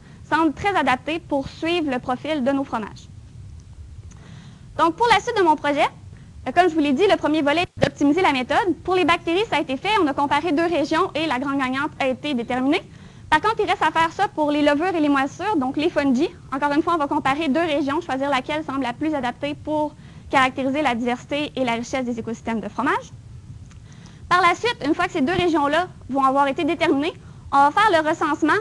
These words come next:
de vingt-six fromages qui proviennent, euh, du Québec. Et pour chaque fromage, on va analyser la croûte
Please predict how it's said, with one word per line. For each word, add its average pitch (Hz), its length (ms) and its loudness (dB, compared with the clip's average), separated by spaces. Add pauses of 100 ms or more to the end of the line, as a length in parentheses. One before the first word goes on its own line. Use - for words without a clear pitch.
(120)
de 240 60 -2
vingt-six 427 500 2
fromages 311 480 0 (480)
qui - 140 0
proviennent, 320 400 2
euh, 262 160 0
du 269 160 0
Québec. 254 280 -2 (600)
Et 349 60 4
pour 330 120 0
chaque 392 220 0
fromage, 370 360 4
on 330 60 2
va 277 80 2
analyser 285 540 0
la 311 160 2
croûte - 260 -4